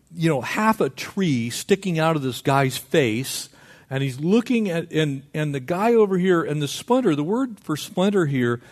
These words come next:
is actually so small that the naked eye probably wouldn't perceive it. It, it is something so small as to be imper-, imperceivable.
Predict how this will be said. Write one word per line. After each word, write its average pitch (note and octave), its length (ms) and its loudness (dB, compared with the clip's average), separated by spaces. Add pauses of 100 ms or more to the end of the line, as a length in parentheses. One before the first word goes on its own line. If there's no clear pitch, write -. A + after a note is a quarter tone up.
(120)
is C#3+ 180 0
actually F3+ 380 0
so G#3 340 2
small F3 440 -2
that B2 140 -4
the C#3 100 -4
naked D3+ 460 0
eye B2+ 200 0
probably D3+ 600 0
wouldn't A#2+ 360 -4
perceive C#3+ 520 -6
it. A2 140 -6 (400)
It, D3+ 220 0
it E3+ 160 6
is C#3+ 320 -2 (180)
something G#3 500 0
so A#3 360 2
small D3 480 0
as C#3+ 160 0
to - 100 -4
be C#3+ 280 -2
imper-, F3+ 580 -4 (100)
imperceivable. D3 1040 -4